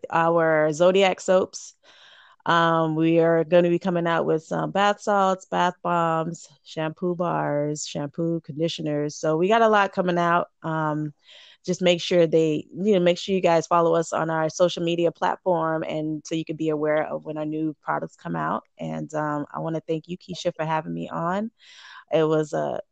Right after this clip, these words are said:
it was a pleasure. I'm so happy to be here, and I'm so happy to, um, be able to, to, um,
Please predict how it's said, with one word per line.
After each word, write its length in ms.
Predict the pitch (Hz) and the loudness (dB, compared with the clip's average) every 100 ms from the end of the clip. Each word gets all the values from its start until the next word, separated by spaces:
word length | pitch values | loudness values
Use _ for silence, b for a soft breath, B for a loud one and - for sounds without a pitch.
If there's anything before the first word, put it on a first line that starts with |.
| _ | _
it 40 | 170 | 0
was 160 | 170 | 0
a 60 | 165 | -2
pleasure. 640 | - 180 180 208 214 214 | 0 2 2 2 2 2
I'm 260 | 131 160 156 | 0 -2 -4
so 220 | - 165 | -2 0
happy 280 | 160 160 160 | 0 -2 -4
to 80 | 156 | -6
be 300 | 151 208 247 | -4 -2 0
here, 360 | 254 247 247 240 | 4 4 4 2
and 100 | 185 | 0
I'm 80 | |
so 180 | 170 180 | 0 0
happy 360 | 175 165 165 160 - | 0 -2 -4 -8 -8
to, 320 | - 170 165 | -4 0 2
um, 380 | 151 147 151 151 _ _ _ - - 165 | 2 0 -4 -8 _ _ _ -16 -10 -2
be 220 | 180 170 | 0 0
able 160 | 170 | 0
to, 340 | 170 165 151 147 | -2 0 0 -4
to, 140 | - - | -10 -14
um, 420 | 147 143 143 180 | -8 -8 -8 -14